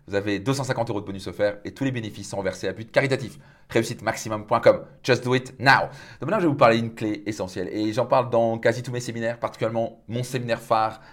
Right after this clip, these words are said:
Destination Réussite. Au passage, vous n'avez toujours pas réservé votre place, vous n'avez jamais vécu le séminaire.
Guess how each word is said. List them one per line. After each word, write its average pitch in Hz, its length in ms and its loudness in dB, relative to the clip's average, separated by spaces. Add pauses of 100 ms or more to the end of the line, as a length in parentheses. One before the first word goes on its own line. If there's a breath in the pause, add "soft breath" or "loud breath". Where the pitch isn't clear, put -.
(380 loud breath)
Destination 127 680 0
Réussite. 101 460 -6 (180 soft breath)
Au - 60 -20
passage, - 240 -6
vous 92 60 -10
n'avez 98 120 -6
toujours 131 360 -6 (340)
pas 120 80 6
réservé 117 300 6
votre 110 260 -4
place, 110 240 2
vous 104 60 -6
n'avez 101 80 -4
jamais 120 180 -2
vécu 117 300 -4
le 113 40 -6
séminaire. 104 540 -4